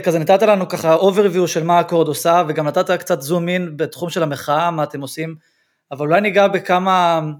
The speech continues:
פרויקטים שאתם ככה מאוד מאוד גאים בהם, אחר כך אולי נשמע, נשמע גם פרויקטים שאולי לא הצליחו, שזה גם מעניין לראות התערבויות שלא צלחו ולהבין למה, אבל, אבל בוא נתחיל בהצלחות ובדברים שהם, אה,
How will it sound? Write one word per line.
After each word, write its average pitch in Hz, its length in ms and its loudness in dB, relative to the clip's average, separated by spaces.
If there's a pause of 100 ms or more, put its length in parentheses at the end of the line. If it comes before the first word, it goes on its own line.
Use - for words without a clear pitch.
פרויקטים 165 420 0
שאתם 147 640 -6
ככה 135 280 -8
מאוד 143 280 -4
מאוד 151 180 -6
גאים 143 260 -6
בהם, 196 460 -4 (580)
אחר 185 100 -2
כך 190 40 -8
אולי 196 160 2
נשמע, 180 220 0
נשמע 185 260 0
גם 180 160 0
פרויקטים 180 220 2
שאולי 165 240 2
לא 180 80 4
הצליחו, 165 300 -4
שזה 135 160 -8
גם 160 180 0
מעניין 147 360 -2
לראות 135 360 -4
התערבויות 135 440 -8
שלא 131 240 -8
צלחו 135 440 -8
ולהבין 123 320 -8
למה, 147 260 -2
אבל, 127 180 -12 (360)
אבל 135 100 -8
בוא 156 120 0
נתחיל 175 200 -4
בהצלחות 156 600 -2
ובדברים 131 460 -10
שהם, 131 360 -6
אה, 113 160 -12